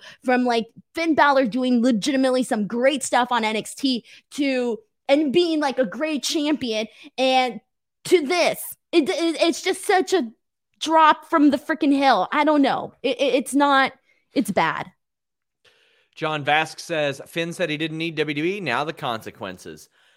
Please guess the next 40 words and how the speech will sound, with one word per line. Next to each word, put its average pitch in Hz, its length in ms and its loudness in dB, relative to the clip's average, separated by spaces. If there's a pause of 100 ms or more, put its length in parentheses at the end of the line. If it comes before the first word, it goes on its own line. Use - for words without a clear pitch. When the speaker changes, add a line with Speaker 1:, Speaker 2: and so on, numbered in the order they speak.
(120)
Speaker 2:
Uh, 139 200 0
I'm 165 160 -4
gonna 226 160 -4
try 151 160 -4
to 147 80 -4
find 135 260 -4
out 113 140 0
what's 117 240 -8
up 110 240 -8
with, 101 200 -12
uh, 92 220 -10 (1800)
what's 127 340 -8
up 117 300 -10
with 107 220 -10
his, 95 440 -12
his 92 280 -16
deal. 90 500 -14 (600)
Like, 87 300 -12 (420)
but 92 200 -10
I, 95 320 -6
I 95 200 -4
don't 85 260 -12
know. 82 460 -14
But 90 120 -10
this 117 300 -6
was 90 240 -8
one 101 220 -6
of 85 100 -10
many. 95 320 -8
And 98 80 -6
Damian 151 320 0
Priest 131 320 -6
isn't 107 260 -8
losing, 107 380 -4
but, 98 160 -4 (240)
and 240 100 0
I 277 120 4
get 120 200 0
it. 92 180 -6 (1080)
Ba-, 175 180 6